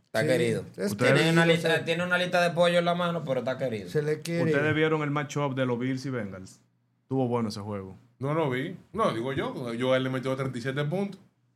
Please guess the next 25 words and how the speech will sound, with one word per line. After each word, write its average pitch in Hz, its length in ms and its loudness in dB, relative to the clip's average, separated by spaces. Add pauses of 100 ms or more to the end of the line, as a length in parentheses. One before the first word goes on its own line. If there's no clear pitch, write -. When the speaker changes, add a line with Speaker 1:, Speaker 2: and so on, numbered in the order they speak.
(140)
Speaker 4:
Coño. 127 280 -10 (220)
Speaker 3:
Treinta 110 420 -8
y 110 40 -6
siete 139 460 0
puntos 117 320 -2
metió, 110 240 -2
me 113 140 0
dio 123 180 2
Josh 120 180 -2
Allen 123 260 -2
en 117 100 -4
el 110 80 -6
fantasy, 107 480 -10
pero 107 220 -10
rompió 110 320 -6
durísimo. 127 520 -4 (300)
Speaker 1:
Pero, 73 440 -6
pe-, 73 240 -8
pero 76 260 -4
se 80 140 -6
desacató, 76 560 -4
fue. 151 300 -8 (240)
Speaker 3:
Desacatado 104 760 -6
y 139 40 -4
pico, 101 520 -12